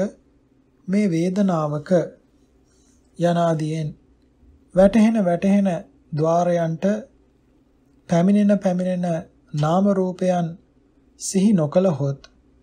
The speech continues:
නුවණින් නොබැලුවහොත්, ලෝකේහි නාම රූප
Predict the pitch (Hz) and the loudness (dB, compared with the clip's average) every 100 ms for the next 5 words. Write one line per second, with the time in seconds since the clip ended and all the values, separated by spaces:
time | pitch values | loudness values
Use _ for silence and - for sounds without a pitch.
0 | _ _ _ _ _ _ _ _ - 170 | _ _ _ _ _ _ _ _ -4 0
1 | 180 175 175 180 151 143 151 175 202 175 | 2 2 0 -4 -4 -2 0 0 0 0
2 | 143 139 - _ _ _ _ _ _ _ | -2 -6 -12 _ _ _ _ _ _ _
3 | _ - 180 190 190 190 185 170 202 185 | _ -4 0 0 0 -4 -2 -2 -2 -4
4 | - _ _ _ _ - 165 185 202 208 | -12 _ _ _ _ -8 0 2 4 4
5 | 214 208 | 2 -2